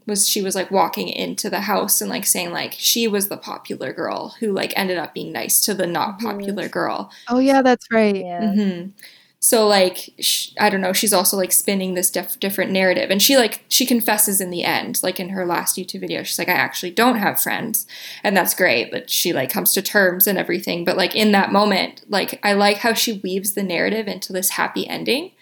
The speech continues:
Speaker 1: Like, she actually, like, you know, like, it
Speaker 3: Mm-hmm.
Speaker 1: makes, it makes, like, the viewer really like the character too, because you're like, "Okay, like, she, she wouldn't have done it the same way." Like, she wants to give everyone a chance. She wants to give everyone a voice, but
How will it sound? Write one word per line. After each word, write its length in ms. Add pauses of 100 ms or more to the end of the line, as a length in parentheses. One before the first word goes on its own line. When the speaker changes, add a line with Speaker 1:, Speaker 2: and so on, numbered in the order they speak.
(260)
Speaker 1:
Like, 120
she 120
actually, 300
like, 180
you 140
know, 140
like, 200
it 40
Speaker 3:
Mm-hmm. 80
Speaker 1:
makes, 360
it 140
makes, 300
like, 160
the 100
viewer 520
really 200
like 220
the 80
character 420
too, 460 (400)
because 280
you're 100
like, 140
"Okay, 320
like, 180
she, 240 (140)
she 180
wouldn't 200
have 100
done 140
it 120
the 80
same 260
way." 280
Like, 160
she 140
wants 260
to 120
give 480
everyone 340
a 60
chance. 540
She 100
wants 140
to 60
give 120
everyone 320
a 60
voice, 520
but 280